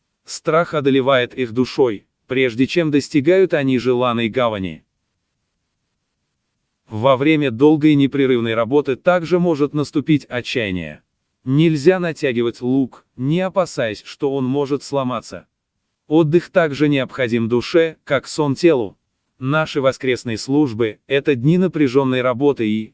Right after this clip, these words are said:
если мы не дадим себе отдыха в какой-нибудь день недели, то не выдержим и не сможем трудиться в полную меру. Даже земле требуется отдых,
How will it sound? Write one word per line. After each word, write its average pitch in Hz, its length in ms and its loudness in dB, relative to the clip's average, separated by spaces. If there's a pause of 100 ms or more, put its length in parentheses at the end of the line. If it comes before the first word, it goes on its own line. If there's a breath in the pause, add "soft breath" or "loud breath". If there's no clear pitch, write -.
(140)
если 156 440 2
мы 170 120 2
не 160 140 4
дадим 135 340 2
себе 127 340 -2
отдыха 156 520 2
в - 60 -16
какой-нибудь 139 580 0
день 143 240 4
недели, 120 540 2 (280)
то 143 120 0
не 139 120 4
выдержим 139 520 2
и 156 180 -4
не 160 140 4
сможем 156 520 0
трудиться 139 480 0
в - 140 -14
полную 120 400 0
меру. 113 340 -2 (460)
Даже 147 420 2
земле 127 400 2
требуется 117 640 -2
отдых, 127 500 -2